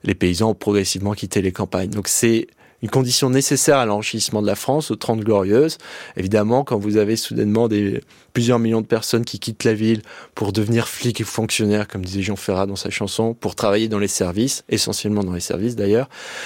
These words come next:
euh, c'est un énorme changement dans la population, donc ça crée un peu de nostalgie. Quand on va au salon de l'agriculture, on regrette encore un peu cette France, mais c'était, euh, un moment de croissance, euh,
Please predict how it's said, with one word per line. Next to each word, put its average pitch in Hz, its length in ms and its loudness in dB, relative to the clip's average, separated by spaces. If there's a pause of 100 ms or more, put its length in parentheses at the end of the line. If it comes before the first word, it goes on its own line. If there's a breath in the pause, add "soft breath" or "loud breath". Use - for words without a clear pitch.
(260 loud breath)
euh, 80 320 2
c'est 101 300 2
un 92 160 0
énorme 110 300 2
changement 98 420 -2
dans 92 200 0
la 87 120 0
population, 95 720 0
donc 104 220 -6
ça - 100 -4
crée - 220 -4
un 87 100 -2
peu 92 220 -2
de 85 240 -4
nostalgie. 104 720 0 (240 loud breath)
Quand 98 140 2
on 92 40 4
va 98 100 4
au 98 40 0
salon 95 300 -2
de 90 40 -6
l'agriculture, 95 540 -4
on 87 60 -2
regrette 87 340 -2
encore 92 260 -2
un 90 60 -4
peu - 120 -8
cette - 200 -6
France, 135 280 -2
mais 127 100 4
c'était, 127 420 2 (480 loud breath)
euh, 90 360 2
un - 20 -2
moment 98 260 2
de 104 80 -6
croissance, - 580 -2
euh, 85 360 0